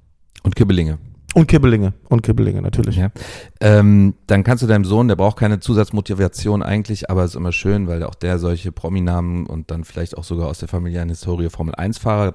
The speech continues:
Speaker 1: raushört. Sag ihm, dass Verstappen Paddel gespielt hat, vielleicht auch in der Konstellation. Sag ihm nicht, dass er verloren hat. Gegen
Speaker 2: Er wa-,
Speaker 1: Leclerc.
Speaker 2: er, er, er, er weiß, dass er, äh, gespielt hat.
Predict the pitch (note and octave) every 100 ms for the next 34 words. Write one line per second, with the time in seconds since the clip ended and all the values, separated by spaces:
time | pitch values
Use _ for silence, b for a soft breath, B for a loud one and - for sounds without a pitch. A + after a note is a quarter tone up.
0 | - F#2+ G#2 F#2+ B B - G2+ - C#3
1 | B2+ C3 - A#2+ C3+ - B2+ C3 B2 -
2 | C3 D3+ - - - F#2+ G2 G#2 G2+ G2
3 | G2 - C#3 B2 B2 D3 G#3 - D#3 D3+
4 | D3+ B2 E2+ D#2+ - - _ _ _ _
5 | _ _ _ F2+ - F2 - E2+ E2+ C3+
6 | - B2 - A#2 - A#2 A2+ B2+ - A#2+
7 | - - - A2+ A2 A2 - G#2+ G#2+ G#2+
8 | A2+ A2 - F3 F#3